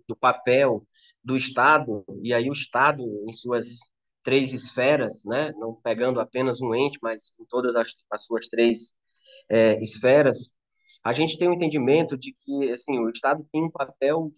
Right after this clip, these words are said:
fundamental, sabe? Que é, de fato, esse papel de, de fomentar, de dar suporte, né? Porque nós precisamos entender a atividade agropecuária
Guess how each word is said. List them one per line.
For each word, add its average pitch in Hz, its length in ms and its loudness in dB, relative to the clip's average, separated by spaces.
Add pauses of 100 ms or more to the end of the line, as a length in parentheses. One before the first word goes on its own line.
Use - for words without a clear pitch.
(100)
fundamental, 170 600 -6 (560)
sabe? 123 260 -2
Que 127 100 0
é, 120 40 4
de 127 140 -4
fato, 147 480 0
esse 143 160 -8
papel 131 320 -2
de, 139 280 -10
de 135 140 -16
fomentar, 147 720 4 (560)
de 120 120 -8
dar 131 180 2
suporte, 127 880 -2
né? 151 240 -2 (400)
Porque 143 500 4
nós 151 280 2
precisamos 156 560 0
entender 147 720 -2 (480)
a 123 200 0
atividade 135 720 0
agropecuária 135 1120 -2